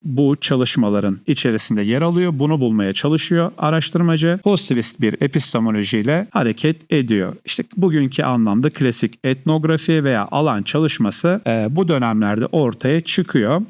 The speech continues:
Daha çok yazım çalışmanın sunumu, e, üçüncü tekil şahıs, bugünkü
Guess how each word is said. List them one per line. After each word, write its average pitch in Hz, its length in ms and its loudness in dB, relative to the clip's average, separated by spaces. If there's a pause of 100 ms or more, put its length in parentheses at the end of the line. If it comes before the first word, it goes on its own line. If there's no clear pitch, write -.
(120)
Daha 185 220 2
çok 190 300 0
yazım 160 540 2 (260)
çalışmanın 131 560 0
sunumu, 131 640 2 (160)
e, 135 180 0
üçüncü 156 360 2
tekil 151 340 0
şahıs, - 640 -2
bugünkü 120 580 2